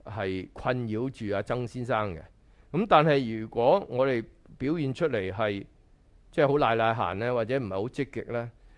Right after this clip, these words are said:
或者我哋係唔係好重-，即係令到佢覺得其實個贏面好細呢。咁我要-，我覺得呢，就話每個人都要喺適當嘅時候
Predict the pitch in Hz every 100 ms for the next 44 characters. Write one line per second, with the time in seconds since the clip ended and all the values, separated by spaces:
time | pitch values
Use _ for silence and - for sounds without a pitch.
0 | - 123 131 139 127 110 104 104 98 95
1 | - - 113 98 98 110 135 - 98 95
2 | 95 - - 180 143 151 147 160 160 160
3 | 156 185 175 123 127 127 139 107 95 113
4 | 127 110 - 101 95 101 113 _ - -
5 | - - - 147 202 180 127 143 151 151
6 | - 135 156 175 175 170 131 113 113 120
7 | 151 156 110 175 175 147 127 - - -
8 | - 135 156 190 147 135 123 120 104 98
9 | 107 95